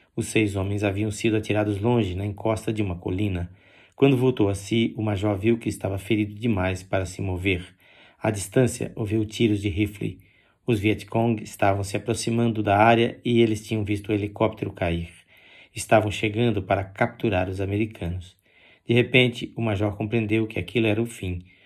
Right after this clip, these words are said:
Os inimigos não iriam carregar americanos feridos, iriam provavelmente torturá-los até morrer. Tentou orar, mas descobriu que não sabia orar.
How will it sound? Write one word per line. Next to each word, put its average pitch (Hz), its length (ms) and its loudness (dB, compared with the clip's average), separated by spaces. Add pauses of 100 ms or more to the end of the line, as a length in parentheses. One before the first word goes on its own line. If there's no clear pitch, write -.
(120)
Os 107 140 -2
inimigos 107 440 0
não 101 160 -2
iriam 101 240 0
carregar 101 400 2
americanos 101 520 -4
feridos, 101 520 0 (320)
iriam 101 300 0
provavelmente 110 680 -2
torturá-los 95 760 0
até 92 240 -4
morrer. 87 440 -2 (500)
Tentou 127 320 6
orar, 104 360 6
mas 101 200 -2
descobriu 113 560 4
que 113 160 -6
não 95 160 -4
sabia 104 380 0
orar. 90 360 -4